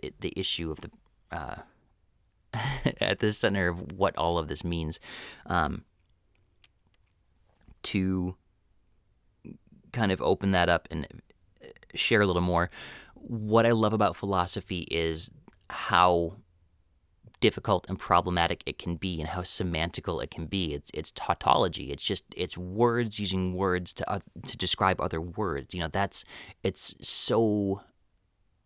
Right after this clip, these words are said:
<laughs> metacontextual, and that's just so fun for me to kind of, like, look at a thing and see how it operates and take a step back and, like, look at how that operates within that system and then look,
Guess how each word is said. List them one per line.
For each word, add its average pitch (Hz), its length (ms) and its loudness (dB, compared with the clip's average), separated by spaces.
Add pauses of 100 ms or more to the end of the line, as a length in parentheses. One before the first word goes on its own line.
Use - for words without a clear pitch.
<laughs> - 20 -8
metacontextual, 113 2000 2
and 92 120 -2
that's 98 180 0
just 107 200 -2
so 95 300 2
fun 90 260 0
for - 120 -6
me 82 160 -2
to 78 100 -4
kind 92 220 -2
of, 82 140 -4 (460)
like, - 260 0 (480)
look 90 200 0
at 92 80 0
a 104 40 0
thing 95 360 0
and 87 120 0
see 85 160 -2
how 87 120 0
it 85 60 2
operates 82 420 0
and - 100 -6
take - 140 -10
a 92 40 -10
step - 220 -6
back 80 220 -4
and, 82 80 -6
like, 80 140 -12
look 80 120 -8
at - 60 -8
how 87 140 -6
that 87 100 -8
operates 90 320 -4
within 101 280 -2
that 165 160 -4
system - 340 -8
and 76 80 -8
then 76 120 -6
look, 87 120 -8